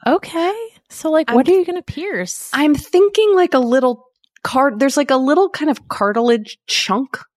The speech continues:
Speaker 2: that's kind of on the inside of your ear. I don't know what this part of the
Speaker 1: Oh,
Speaker 2: ear
Speaker 1: yeah,
Speaker 2: is
Speaker 1: yeah, yeah.
Speaker 2: called.
Speaker 1: I know what you're talking about. I also don't know what it is called, but I know what you're talking about.
Speaker 2: I'm sure cartilage chunk is not what
Speaker 1: I mean,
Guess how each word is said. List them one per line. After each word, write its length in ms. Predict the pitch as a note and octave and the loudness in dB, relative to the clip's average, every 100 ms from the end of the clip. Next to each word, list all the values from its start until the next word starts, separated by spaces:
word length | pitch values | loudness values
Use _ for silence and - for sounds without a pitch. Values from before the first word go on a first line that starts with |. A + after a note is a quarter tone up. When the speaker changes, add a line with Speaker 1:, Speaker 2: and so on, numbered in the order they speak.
| _ - | _ -6
Speaker 2:
that's 180 | F3 | -6
kind 220 | - A#3 A3 | -2 0 0
of 120 | G3+ | 2
on 100 | F#3+ | 0
the 160 | F3 - | 0 0
inside 400 | F3+ F#3+ G3 F#3 | 0 2 2 0
of 120 | F3+ | 0
your 120 | F3 - | -2 -2
ear. 420 | G3 G3 G3 A3+ _ | -2 0 -2 -6 _
I 80 | F#3+ | -2
don't 180 | A#3+ - | -2 0
know 80 | G3 | 0
what 260 | E3+ F3+ - | 2 -2 0
this 220 | D#3 - | -4 -4
part 440 | C#3 - - D#3 | -14 -8 -4 0
of 80 | G3+ | 4
the 140 | F4+ G#4 | 4 4
Speaker 1:
Oh, 60 | |
Speaker 2:
ear 140 | G4 G4 | 4 6
Speaker 1:
yeah, 80 | |
Speaker 2:
is 100 | F#4+ | 6
Speaker 1:
yeah, 80 | F#4+ | 4
yeah. 200 | F#4 B3 | 4 2
Speaker 2:
called. 260 | - - - - | 0 -4 -10 -4
Speaker 1:
I 160 | A3+ | 0
know 220 | A#3 B3 B3+ | 2 4 4
what 120 | A#3 | 2
you're 140 | A3+ | 0
talking 480 | G#3+ A3 G3+ F#3 F3+ | 0 -2 -2 -2 -2
about. 320 | E3 F3 - | -2 -2 -2
I 160 | - F#3+ | -2 0
also 300 | F#3 F#3 G#3 | 0 0 -2
don't 240 | G3 F3+ | 0 0
know 140 | F3 E3+ | 2 2
what 180 | E3+ D#3 | 0 -4
it 120 | E3+ | -8
is 120 | D#3 | -8
called, 320 | - - - | -6 -6 -4
but 140 | - - | -6 -4
I 100 | E3 | -4
know 140 | D#3 | -4
what 100 | D3+ | -4
you're 100 | - | -2
talking 380 | F3 F3 E3+ - | -2 -4 -6 -8
about. 320 | - - - _ _ _ | -4 -4 -4 _ _ _
Speaker 2:
I'm 220 | F3 F3 F#3 | -4 -2 -2
sure 260 | - B3+ | -4 -6
cartilage 720 | - - E3 D#3+ D#3 C#3 - | -8 -6 -4 -2 -2 -2 -4
chunk 380 | - - C3 C3+ - | -8 -4 -4 -4 -4
is 220 | C#3 B2+ | -6 -4
not 800 | B2+ A#2+ A#2 A#2 - - - - _ _ _ _ _ _ _ _ - - - - C3+ | -8 -6 -4 -4 -4 -8 -12 -12 _ _ _ _ _ _ _ _ -20 -18 -16 -14 -8
what 300 | C#3 C#3 A3 | -2 -2 0
Speaker 1:
I 40 | G#3+ | -2
mean, 380 | F#3 F#3 F#3 | -4 -4 -6